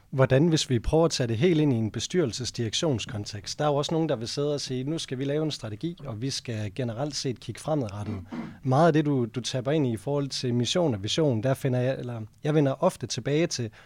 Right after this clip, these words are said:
to videoer fundet på YouTube med henholdsvis Steve Jobs og Jeff Bezos, tilbage fra omkring, øh, nullerne, eller starten af nullerne.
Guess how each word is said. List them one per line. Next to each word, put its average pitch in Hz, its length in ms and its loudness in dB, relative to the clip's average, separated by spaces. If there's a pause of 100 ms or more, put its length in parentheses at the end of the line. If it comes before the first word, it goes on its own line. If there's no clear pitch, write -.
(140)
to 208 140 4
videoer 147 400 2
fundet 160 300 2
på 139 100 -2
YouTube 147 520 0
med 113 120 -4
henholdsvis 139 500 -2
Steve 110 220 -8 (100)
Jobs - 340 -4
og 110 100 -8 (100)
Jeff 123 160 -6
Bezos, 156 480 -4 (440)
tilbage 147 440 4
fra 120 400 -4 (160)
omkring, 143 500 0
øh, 113 240 -2 (220)
nullerne, 127 380 -2 (160)
eller 120 160 -6
starten 143 300 0
af 120 60 -2
nullerne. 139 340 -2